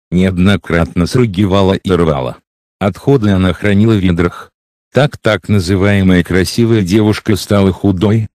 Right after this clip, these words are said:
тонкой, как скелет, и приобрела черноватый цвет лица,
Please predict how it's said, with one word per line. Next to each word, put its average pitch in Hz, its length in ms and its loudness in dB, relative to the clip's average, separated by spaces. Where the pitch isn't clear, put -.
тонкой, 95 520 0
как 87 220 -2
скелет, 87 580 -2
и 101 120 0
приобрела 98 600 0
черноватый 80 720 -2
цвет 107 420 -2
лица, 123 400 0